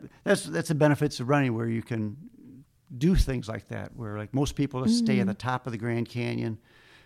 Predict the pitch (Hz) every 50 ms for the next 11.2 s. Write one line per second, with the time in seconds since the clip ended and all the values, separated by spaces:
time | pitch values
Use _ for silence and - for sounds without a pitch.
0 | _ - - 92 120 113 98 92 120 110 - - - - 147 143 139 135 127 -
1 | - - - - - - - - - 117 107 120 131 160 170 160 127 107 107 107
2 | 98 - _ _ _ _ - - 139 131 123 120 117 117 131 131 139 131 120 123
3 | 123 131 135 120 120 127 123 113 104 101 - _ _ - - 143 143 135 131 131
4 | 139 143 131 131 - - - _ - - 120 - - - 165 - - 131 - -
5 | 147 151 175 180 139 98 98 92 92 - - - - - _ _ _ _ - 107
6 | 127 135 - - - 120 117 131 165 190 170 135 117 113 113 117 117 - - 131
7 | 123 110 113 120 120 120 120 117 - - 123 117 113 110 107 107 101 98 - -
8 | - - 143 139 139 - - 147 160 165 160 - 123 127 - - - - - 110
9 | - - - - - - _ _ - _ _ _ - - 123 123 101 95 135 135
10 | 113 - - 139 135 139 156 156 113 120 127 120 - - - - - - - -
11 | 104 104 101 98